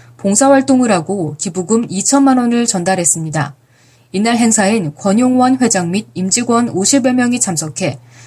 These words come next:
장애인 생활실 청소, 목욕, 식사 보조 등 원내 활동과 함께 야외 나들이 기회가 적은 중증장애인을 위한 외부 영화 관람 등 원예 활동을 진행했습니다. 권용원 협회장은 전문적인 치료와 지원 프로그램으로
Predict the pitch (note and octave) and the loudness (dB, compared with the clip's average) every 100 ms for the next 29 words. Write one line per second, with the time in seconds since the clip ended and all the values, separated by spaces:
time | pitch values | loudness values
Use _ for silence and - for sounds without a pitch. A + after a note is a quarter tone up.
0 | - - F#3+ F#3 G#3+ C4+ D4 C#4+ C#4 C#4+ | -12 -4 0 2 2 2 4 4 4 2
1 | C4+ C#4 D4 C#4 E3 C3+ _ _ F3+ G3+ | 0 -2 0 0 -2 -6 _ _ -6 -2
2 | F#3+ D3 _ _ - D4+ - C#4+ - F3+ | -2 -4 _ _ -6 -2 2 2 2 0
3 | E3+ D#3+ G#3+ D#3 E3 G3 B3+ C4 B3+ C4 | 0 -2 -2 -4 -2 0 2 2 2 0
4 | A#3 E3 D3+ D3 E3 C#3 _ - - - | 0 -2 -2 -4 -6 -6 _ -20 -16 -4
5 | F3+ B3 C#4+ F#3 A3 A#3+ B3+ G3+ A3+ B3 | 2 4 4 2 0 0 0 0 0 0
6 | B3 G3 F#3 A3 - F3+ A3+ B3+ B3 A#3+ | 0 0 -2 -4 -4 -4 -2 0 2 0
7 | A3+ F#3 D#3+ F3 F3+ D#3 F3 G3 B3 A#3 | 0 -2 -2 -2 -4 -4 -2 0 0 0
8 | E3 G3 A3+ A3 F3 D#3+ D#3 D#3 G3 - | 0 2 0 0 -4 -2 -4 -4 -6 -8
9 | _ _ E3+ F#3 B3+ C4 A3+ E3 F3+ A3 | _ _ -4 0 2 2 0 -2 -2 -2
10 | - G3 G3 F3 - D#3+ D#3+ D3+ - _ | -2 -2 -4 -4 -4 -6 -6 -6 -8 _
11 | _ _ _ _ - G3 G#3+ B3+ C4 C4 | _ _ _ _ -2 2 4 4 4 4
12 | C#4+ D4+ D4 A3 E3 F#3+ D3 - _ _ | 2 2 0 2 -2 -4 -8 -16 _ _
13 | - G3+ A3+ C#4 C4+ C#4 C#4 C4 B3 A#3 | -4 2 4 4 4 4 2 0 0 2
14 | A#3 A#3+ - F#3+ G#3+ A3+ D4+ C#4+ C#4 A#3+ | 2 2 -2 -2 -2 0 0 2 2 2
15 | E3 F3+ | -2 -4